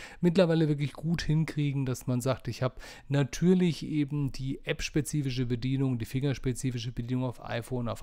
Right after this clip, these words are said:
iPad, ähm, und Maus und Trackpad natürlich auf dem Mac, aber,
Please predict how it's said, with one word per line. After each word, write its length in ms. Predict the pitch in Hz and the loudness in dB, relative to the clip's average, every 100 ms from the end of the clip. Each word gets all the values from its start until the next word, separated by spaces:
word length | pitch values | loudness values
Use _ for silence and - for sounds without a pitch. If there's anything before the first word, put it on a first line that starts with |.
| - | -6
iPad, 420 | 120 - 147 - - - - - | 0 4 4 2 -8 -8 -12 -2
ähm, 200 | 143 135 - | 2 2 4
und 180 | 190 135 | 2 4
Maus 400 | 104 120 143 - | 4 4 4 2
und 140 | 139 | -2
Trackpad 560 | 127 123 - 143 131 131 | 0 -2 2 2 2 2
natürlich 420 | 127 - 127 113 | -2 0 -2 -2
auf 140 | - | -6
dem 140 | - 120 | -4 0
Mac, 240 | 185 - | 0 -2
aber, 520 | - 131 160 180 180 | 0 6 6 8 6